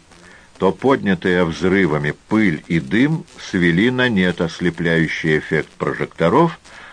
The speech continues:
а ночь не дала своей авиации поддержать пехоту. Более того,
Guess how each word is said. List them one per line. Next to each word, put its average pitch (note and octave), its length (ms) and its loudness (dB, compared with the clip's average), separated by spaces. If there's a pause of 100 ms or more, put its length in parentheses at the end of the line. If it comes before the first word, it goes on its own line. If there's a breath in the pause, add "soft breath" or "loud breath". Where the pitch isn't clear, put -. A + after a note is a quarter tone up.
а - 180 -2
ночь A#2 580 0 (300)
не G#2+ 200 0
дала G#2 400 2
своей F#2+ 520 0
авиации E2 680 0
поддержать D#2+ 720 -2
пехоту. E2 560 -2
Более D#2+ 540 0
того, C#2+ 420 -2